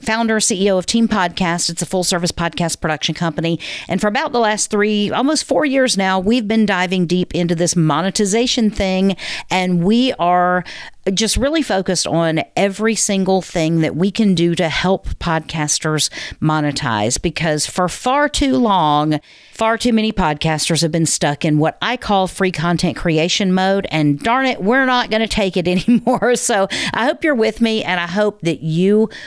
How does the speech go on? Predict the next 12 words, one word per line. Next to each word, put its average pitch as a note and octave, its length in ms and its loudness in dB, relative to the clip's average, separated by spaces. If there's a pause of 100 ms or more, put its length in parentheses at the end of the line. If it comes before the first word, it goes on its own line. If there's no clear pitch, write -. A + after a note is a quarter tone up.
(200)
are F3 60 -2
ready E3+ 320 0
to E3+ 100 0
take D#3+ 220 -2
the E3 140 2
action D3 360 0
necessary C#3+ 600 0
to D#3 160 -2
get D#3 400 -2
your G3 180 2
podcast D3+ 800 -2 (160)
out E3+ 460 -2